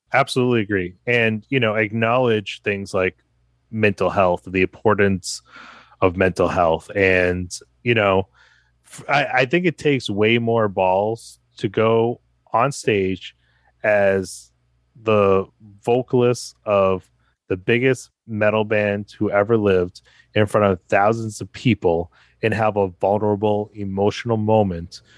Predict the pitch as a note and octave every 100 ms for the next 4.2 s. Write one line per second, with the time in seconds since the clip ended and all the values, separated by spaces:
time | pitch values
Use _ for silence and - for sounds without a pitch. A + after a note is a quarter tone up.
0 | - _ - G2+ G2+ G#2 G#2 - A2+ A2+
1 | A2+ A2 G2+ G2+ G2+ G#2 G2+ F#2+ F#2+ F#2+
2 | G2 - - - A2+ F#2 E2+ E2+ - -
3 | _ _ _ - G#2 G2+ F#2 G#2 G#2 G#2
4 | G2+ -